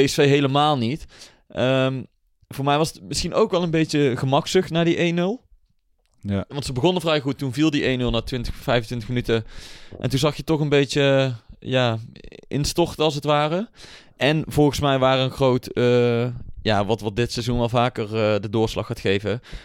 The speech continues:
Speaker 1: Of de vier voorste eh, in de wedstrijd zitten of niet.
Speaker 2: Ja.
Speaker 1: Ik bedoel, bij Groningen was, eh, Gakpo heel goed, was Malen goed.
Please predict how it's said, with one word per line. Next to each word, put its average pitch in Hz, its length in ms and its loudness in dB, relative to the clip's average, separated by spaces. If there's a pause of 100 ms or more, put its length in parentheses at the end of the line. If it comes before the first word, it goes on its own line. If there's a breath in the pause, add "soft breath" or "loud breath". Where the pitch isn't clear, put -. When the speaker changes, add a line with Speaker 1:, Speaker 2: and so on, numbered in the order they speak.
(120 loud breath)
Speaker 1:
Of - 180 -2
de 123 100 2
vier 120 260 2
voorste 117 600 2 (300)
eh, 117 260 0
in 127 140 2
de 123 60 4
wedstrijd 131 360 2
zitten - 260 -2
of - 140 -6
niet. 101 260 -4 (120)
Speaker 2:
Ja. 104 220 -2
Speaker 1:
Ik - 80 -8
bedoel, 120 180 2
bij 120 120 4
Groningen 123 400 2
was, 117 240 0
eh, 117 220 4
Gakpo 123 420 2
heel 113 120 6
goed, 107 220 0
was 104 120 -2
Malen 120 360 2
goed. 110 340 -2